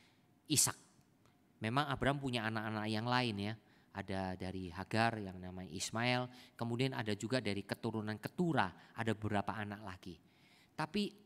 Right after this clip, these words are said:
anak perjanjian itu adalah Ishak. Tujuh puluh lima tahun sampai seratus tahun, dua puluh lima tahun nunggu. Saudara bisa?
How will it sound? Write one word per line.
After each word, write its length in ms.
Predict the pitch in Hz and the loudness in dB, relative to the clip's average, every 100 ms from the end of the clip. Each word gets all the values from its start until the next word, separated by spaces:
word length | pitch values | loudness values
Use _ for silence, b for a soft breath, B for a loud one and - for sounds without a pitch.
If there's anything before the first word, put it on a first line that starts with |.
| 165 | 2
anak 400 | 175 202 170 - | 6 4 4 -2
perjanjian 880 | 143 - 123 117 117 120 113 - | -2 4 4 4 4 4 4 -4
itu 240 | 147 139 165 | -2 0 0
adalah 400 | 123 110 95 92 - | 0 0 0 -2 -2
Ishak. 240 | - - - _ _ _ _ _ _ _ _ _ _ _ _ _ _ _ _ _ b b b b b b b _ _ _ _ | 0 -2 -6 _ _ _ _ _ _ _ _ _ _ _ _ _ _ _ _ _ b b b b b b b _ _ _ _
Tujuh 400 | 240 226 185 165 | 0 2 4 2
puluh 240 | 190 202 | 4 4
lima 160 | 190 190 | 4 4
tahun 320 | 208 233 233 | 6 4 4
sampai 400 | 233 185 170 165 | 2 0 2 0
seratus 480 | 160 160 151 160 - | 0 0 0 0 4
tahun, 240 | 143 123 101 - _ | 4 4 -2 -14 _
dua 400 | - 131 127 139 | -2 4 8 8
puluh 320 | 131 135 139 131 | 8 4 6 8
lima 320 | 131 127 123 | 6 6 2
tahun 400 | 120 117 113 98 - | 4 2 2 -2 -8
nunggu. 560 | 117 127 120 110 113 98 90 - - _ _ _ _ _ - - _ _ _ _ _ _ _ - | 2 4 6 4 4 4 2 -10 -20 _ _ _ _ _ -20 -20 _ _ _ _ _ _ _ -16
Saudara 320 | - 143 143 185 | -6 -2 0 0
bisa? 320 | 180 - | 0 0